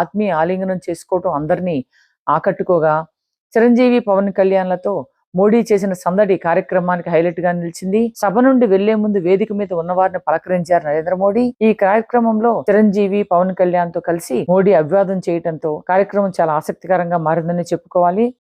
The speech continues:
ఈ సీన్ పట్ల మెగా ఫ్యామిలీతో పాటు మెగా అభిమానులు చాలా హర్షం వ్యక్తం చేస్తున్నారు. నరేంద్ర మోడీని చాలా ప్రశంసిస్తున్నారని చెప్పుకోవాలి. పవన్ కళ్యాణ్ ప్రమాణం చేసిన తర్వాత చిరంజీవి కాళ్ళు తాకి ఆశీర్వాదం తీసుకోవటం పట్ల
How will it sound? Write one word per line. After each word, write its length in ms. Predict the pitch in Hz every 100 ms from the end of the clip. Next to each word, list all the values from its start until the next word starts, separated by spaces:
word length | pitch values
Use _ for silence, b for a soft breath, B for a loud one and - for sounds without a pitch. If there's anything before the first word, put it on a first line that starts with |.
| 220
ఈ 40 | 220
సీన్ 240 | 254 269 240
పట్ల 240 | 226 233 220 175
మెగా 200 | 175 214 202
ఫ్యామిలీతో 440 | 185 190 190 190 185
పాటు 220 | 170 190 165 160
మెగా 200 | 160 175
అభిమానులు 500 | 156 180 208 220 196 185
చాలా 220 | 170 160 165
హర్షం 200 | - 170
వ్యక్తం 240 | - 175 180
చేస్తున్నారు. 500 | 180 180 180 180 240 226 b b - 156
నరేంద్ర 320 | 190 208 208 185
మోడీని 280 | 185 170 160
చాలా 160 | 156 -
ప్రశంసిస్తున్నారని 840 | 147 190 175 180 180 175 175 175 170
చెప్పుకోవాలి. 500 | - 185 175 190 226 226 _ _ _ 196
పవన్ 260 | 220 262 269
కళ్యాణ్ 260 | 262 254 220
ప్రమాణం 340 | 190 202 214 208
చేసిన 240 | 196 190 180
తర్వాత 240 | 180 180 190 165
చిరంజీవి 440 | 170 196 202 208 196
కాళ్ళు 220 | 170 196 180
తాకి 200 | 185 180 147
ఆశీర్వాదం 520 | 156 190 180 175 175 170
తీసుకోవటం 440 | 170 - 175 170 165 170
పట్ల 180 | 208